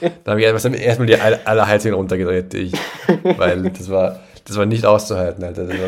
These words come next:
Speaker 2: das war wirklich,
Speaker 1: Sehr
Speaker 2: wirklich
Speaker 1: schön.
Speaker 2: warm.
Speaker 1: Herrlich.
Speaker 2: Also dann hab, ja, dann hab ich erstmal schön das Fensterfeld aufgemacht, um mal hier ein bisschen die, die Wärme rauszulüften.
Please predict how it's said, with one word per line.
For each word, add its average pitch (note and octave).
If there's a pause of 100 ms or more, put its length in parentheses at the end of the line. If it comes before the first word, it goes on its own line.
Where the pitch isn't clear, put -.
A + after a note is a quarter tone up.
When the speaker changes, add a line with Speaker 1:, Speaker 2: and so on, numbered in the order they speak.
(160)
Speaker 2:
das F#2+
war G2+
wirklich, A#2+
Speaker 1:
Sehr C#3
Speaker 2:
wirklich A2+
Speaker 1:
schön. A#2
Speaker 2:
warm. F#2 (1000)
Speaker 1:
Herrlich. A#2 (320)
Speaker 2:
Also G#2
dann G#2
hab, A2 (340)
ja, G#2
dann G#2
hab G#2+
ich A2+
erstmal G#2+
schön A2
das G#2
Fensterfeld A#2
aufgemacht, G#2+
um G#2
mal G2
hier G2+
ein F#2
bisschen G2
die, F#2+
die G2
Wärme F#2+
rauszulüften. F#2